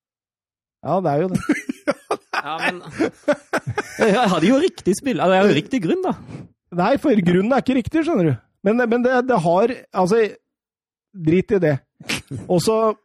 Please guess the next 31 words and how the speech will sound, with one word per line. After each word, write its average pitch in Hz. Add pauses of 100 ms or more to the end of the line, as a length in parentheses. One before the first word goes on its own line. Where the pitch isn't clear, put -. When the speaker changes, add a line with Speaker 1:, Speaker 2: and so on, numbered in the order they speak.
(460)
Speaker 1:
tar 156
vi 185
en, 196 (160)
så 196
si-, 190
Speaker 2:
Men 240
Speaker 1:
sier 190
Speaker 2:
hvem 254
Speaker 1:
jeg 269
Speaker 2:
var -
Speaker 1:
litt -
Speaker 2:
første, 170
Speaker 1:
par- 196
Speaker 2:
hvem 220
var 254
første, 208
du 202
bør 202
ikke 247
gi 196
noe 180
mer 160
hint 151
da, 180
for 180
da 185
blir 170
det 151
dårlig 139
gjort. -
Men... 180